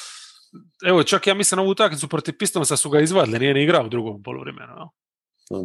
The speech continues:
Speaker 2: ni-, nisam gledao.
Speaker 1: Da, i nije ni Bertans igrao, ali dobro, to Pistonsi, to je Bill riješio sam, nema uopće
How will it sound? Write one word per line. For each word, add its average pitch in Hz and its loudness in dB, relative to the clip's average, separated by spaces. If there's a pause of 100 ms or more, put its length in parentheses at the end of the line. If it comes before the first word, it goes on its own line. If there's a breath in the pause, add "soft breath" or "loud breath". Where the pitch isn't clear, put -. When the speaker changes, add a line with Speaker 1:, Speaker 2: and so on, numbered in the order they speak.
(100)
Speaker 2:
ni-, 92 -6
nisam 92 -8
gledao. 76 -12 (260)
Speaker 1:
Da, 151 2
i 143 4
nije 175 4
ni 165 4
Bertans 185 2
igrao, 185 4
ali 160 4
dobro, 180 2
to 107 -10
Pistonsi, - -6
to - -8
je 117 -6
Bill 117 0
riješio 117 -6
sam, 160 0 (760 loud breath)
nema 123 2
uopće 123 -2